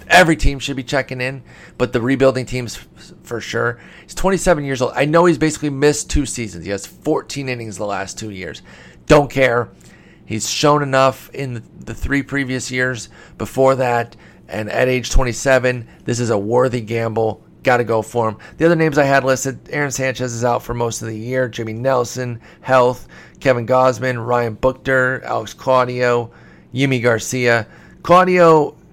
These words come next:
and Buchter are gonna be, like, lefties, and it's gonna be interesting to see what they can do because, um,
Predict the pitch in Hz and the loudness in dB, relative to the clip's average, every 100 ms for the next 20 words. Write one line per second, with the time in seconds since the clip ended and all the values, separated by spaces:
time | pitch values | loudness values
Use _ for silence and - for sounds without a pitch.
0 | - 139 131 123 120 117 117 117 147 151 | -6 -2 0 0 -2 -6 -12 0 2 2
1 | 143 123 120 120 120 117 104 - - 127 | 2 2 2 -4 -6 -8 -12 -18 -8 -6
2 | 113 - - - 135 143 - 123 117 120 | -6 -10 -20 -4 0 0 -2 -8 -8 -10
3 | - 123 120 - - - 135 135 123 139 | -12 -12 -12 -16 -16 -10 -8 -8 -8 -10
4 | 127 - 135 127 123 117 - - - 117 | -10 -8 -6 -6 -6 -8 -14 -20 -6 4
5 | 131 135 127 123 110 131 123 117 127 113 | 4 4 0 -2 -2 -2 -2 -2 -2 -2
6 | 101 113 110 104 101 98 101 | -2 0 2 2 -2 -4 -12